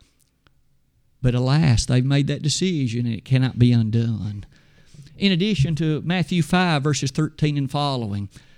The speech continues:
there Jesus said, "You are the light of the world. You are a city set on a hill. You are the salt of the earth. Is this gonna help me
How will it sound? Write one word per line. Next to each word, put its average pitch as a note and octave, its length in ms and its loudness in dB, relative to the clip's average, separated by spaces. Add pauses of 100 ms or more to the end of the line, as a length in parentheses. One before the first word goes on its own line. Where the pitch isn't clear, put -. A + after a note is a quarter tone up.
(140)
there A#3 280 0
Jesus G#3 500 0
said, G#3 220 0
"You A3+ 640 10
are A3+ 140 6
the A3 100 2
light B3 260 2
of B3+ 60 2
the A#3+ 60 0
world. G#3+ 640 2 (380)
You D4 600 6
are G#3+ 240 6
a G3 100 8
city D4+ 420 2
set B3+ 240 0
on A#3 120 0
a F#3+ 80 4
hill. D3+ 500 2 (680)
You G3 300 10
are E3 60 10
the C#3 100 4
salt E3+ 380 4
of D3 60 2
the D3 120 6
earth. D3+ 440 4
Is C3+ 200 2
this A#3+ 220 -4
gonna G#3+ 240 2
help G3+ 320 2
me A2 380 -4